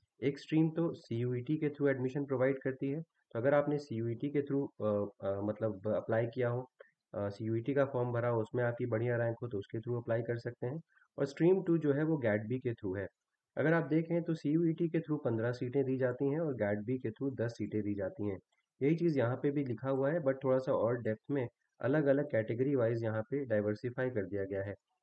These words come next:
जैसे कि अगर मैं अभी गैट बी के लिए video बना रहा हूँ, तो गैट बी में दस सीटें यहाँ पे हैं और total मिला करके इसमें unreserved category की चार सीटें, ओबीसी एनसीएल की तीन, एससी की एक, एसटी की एक और ईडब्ल्यूएस की एक सीट होगी।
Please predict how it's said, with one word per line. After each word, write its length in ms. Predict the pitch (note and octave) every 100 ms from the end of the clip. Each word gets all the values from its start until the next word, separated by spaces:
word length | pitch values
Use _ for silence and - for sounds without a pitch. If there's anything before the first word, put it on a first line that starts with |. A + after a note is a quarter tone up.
| -
जैसे 200 | B2 D3+
कि 100 | D#3
अगर 120 | D3
मैं 140 | D#3 C#3+
अभी 200 | C3 C#3+
गैट 260 | G#2+ G2+
बी 100 | B2+
के 140 | C#3 C#3
लिए 140 | C3+
video 260 | A#2 A2 A2
बना 220 | G#2 G2+
रहा 120 | A#2
हूँ, 180 | A2+ A#2+
तो 80 | C3
गैट 200 | A#2+ A2+
बी 140 | C3
में 180 | C#3+ B2
दस 140 | A2+ A#2+
सीटें 320 | C3 B2+ C#3
यहाँ 200 | A2+ G#2+
पे 120 | -
हैं 180 | A#2 D#3+ - _ _ _ _ -
और 100 | G#2
total 280 | A2+ A2+ C3
मिला 220 | B2 A#2+
करके 300 | B2 B2 D#3
इसमें 280 | B2+ D3 A2
unreserved 440 | A#2+ B2+ B2+ C#3 B2+
category 380 | A2 A2 A#2
की 120 | A#2 B2
चार 260 | A2 G#2+
सीटें, 320 | A#2+ B2 C#3
ओबीसी 400 | D3 A2 A2+ G#2+
एनसीएल 380 | A#2 G#2+ A#2+ A2
की 120 | G#2+
तीन, 320 | A2+ G#2+ B2+ D#3
एससी 320 | A2 - - A#2+
की 240 | A2 G#2+
एक, 180 | A2 C#3+ D3
एसटी 360 | G#2+ G#2 - A#2+
की 280 | B2+ B2+ B2+
एक 140 | D#3+ - _ _ -
और 160 | D3+ B2+
ईडब्ल्यूएस 500 | A#2+ A#2 A#2 A#2+ A#2
की 260 | - C3+
एक 120 | A#2+ -
सीट 260 | G#2 G#2
होगी। 220 | F#2+ G2+